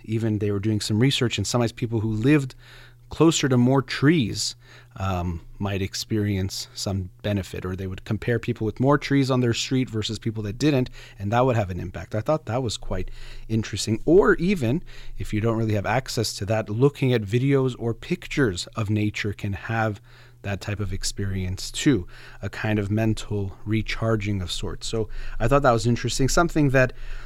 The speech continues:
I think many people have experienced. When you are in nature, you just feel some sense of calm,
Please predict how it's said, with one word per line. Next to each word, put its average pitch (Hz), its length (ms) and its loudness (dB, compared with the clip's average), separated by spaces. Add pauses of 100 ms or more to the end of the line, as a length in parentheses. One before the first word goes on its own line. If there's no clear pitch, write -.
(260)
I 110 80 2
think 120 180 6
many 123 240 6
people 120 520 0 (180)
have 110 180 0
experienced. 110 800 4
When 104 120 2
you 104 200 0
are 98 180 -2 (180)
in 123 280 4
nature, 117 560 2
you 113 180 -2
just 110 240 -2
feel 117 400 0
some 107 400 -2
sense 110 320 -4
of - 140 -10
calm, 123 600 2